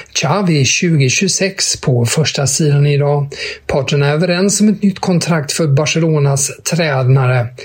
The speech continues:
Allt som nu återstår är att bestämma datum för familjefotot,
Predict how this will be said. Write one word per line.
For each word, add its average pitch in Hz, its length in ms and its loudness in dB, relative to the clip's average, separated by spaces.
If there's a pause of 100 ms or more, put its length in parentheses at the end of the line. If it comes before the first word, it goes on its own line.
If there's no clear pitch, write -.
(460)
Allt 190 400 -4
som 151 200 0
nu 135 240 4
återstår 135 800 0
är 135 80 2
att 170 100 -4
bestämma 190 520 2
datum 135 600 2
för 139 340 0
familjefotot, 160 1300 0